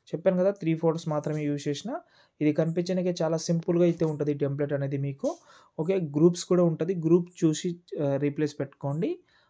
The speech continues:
ఓకే, త్రీ ఫొటోసే కాబట్టి చాలా సింపుల్ మ్యాటర్ ఇది. దాని తర్వాత దీని అయితే నేను ఎక్స్‌పోర్ట్ చేస్తాను. ఇక్కడ ఎక్స్‌పోర్ట్ చేసే ముందు ఒకసారి గుర్తుపెట్టుకోండి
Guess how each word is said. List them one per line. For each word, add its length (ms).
ఓకే, 260
త్రీ 160
ఫొటోసే 420
కాబట్టి 420
చాలా 160
సింపుల్ 360
మ్యాటర్ 300
ఇది. 120
దాని 140
తర్వాత 240
దీని 220
అయితే 160
నేను 240
ఎక్స్‌పోర్ట్ 400
చేస్తాను. 440
ఇక్కడ 160
ఎక్స్‌పోర్ట్ 340
చేసే 200
ముందు 180
ఒకసారి 320
గుర్తుపెట్టుకోండి 680